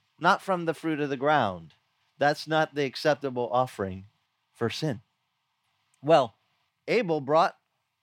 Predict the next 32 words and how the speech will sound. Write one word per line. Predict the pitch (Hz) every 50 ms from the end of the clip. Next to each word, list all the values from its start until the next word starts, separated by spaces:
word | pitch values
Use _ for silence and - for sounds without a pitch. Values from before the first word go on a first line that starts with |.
| _ _ _ _ _ _ 123
the | 123 139 120
firstlings | - 156 147 139 143 - 147 143 135 131 127
of | 135
the | 127 120
flock | - - 139 139 151 175 - _ _ _ _ _ _ _ _
to | - 156
the | 139
Lord, | 127 123 131 143 160 202 214 202 180 _ _ _ _ _ _ _ _ _ _ _ _ _ _ _ _ _ _ -
and | 135 139 143 147 147 147 147 147 143 139 131
Cain | - 190 185 185 190 190 180 180 165
brought | 165 165 160 156
his | 143 156 147 135
little | 143 135 131
basket | 113 131 127 131 131 - - 120
of | 113
fruit, | - - 170 185 - - _ _ _ _ _ _ _ _ _ _ _ _ _ _ _ _ _ -
and | - 147
he | 165
goes | 160 214 226 220 -
to | - 175
give | 135 190 202
it | 202 196
to | -
the | 196 165
Lord, | 160 185 196 185 175 151 - _ _ _ _ -
and | 160 175 175
the | 190
Lord | 185 185 196 196 175
says, | - - 175 156 147 - 180
um, | 160 151 147 139 139 127 123 _ _ _ _ _ _ _ _ _ _ _ _ _ _ _ _ _ _ _ _ _ _ _ _ _ _ _ _ _ _ -
"I | 143
don't | 165 170 160 143 -